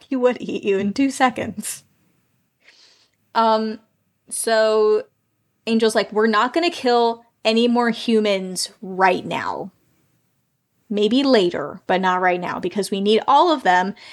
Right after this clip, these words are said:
to get this sub, you know, to dry land." And Spike's like, "Nah, I'll just push buttons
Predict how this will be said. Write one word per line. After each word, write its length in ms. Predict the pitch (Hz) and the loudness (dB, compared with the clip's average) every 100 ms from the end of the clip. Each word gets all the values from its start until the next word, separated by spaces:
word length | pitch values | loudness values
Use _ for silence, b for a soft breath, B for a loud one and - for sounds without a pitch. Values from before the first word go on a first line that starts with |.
| B | B
to 100 | - | -6
get 200 | 214 233 | 0 0
this 160 | 247 277 | 0 -4
sub, 420 | - 240 208 196 b b _ _ _ | 2 4 4 0 b b _ _ _
you 100 | - | -4
know, 200 | 202 180 180 | -2 -2 -2
to 180 | - 214 | -2 -2
dry 320 | 180 214 196 | 2 4 4
land." 600 | 196 180 151 - - - - | 2 -4 -6 -10 -12 -14 -10
And 80 | 226 | -6
Spike's 260 | 247 262 269 | -2 0 0
like, 220 | 262 - - | -2 -6 -4
"Nah, 400 | 285 359 254 180 B - | 0 2 2 -2 B 0
I'll 140 | 302 | 0
just 160 | 349 - | 0 0
push 200 | 359 - - | 0 0 -2
buttons 540 | 190 214 285 294 311 | 0 0 -2 -4 -4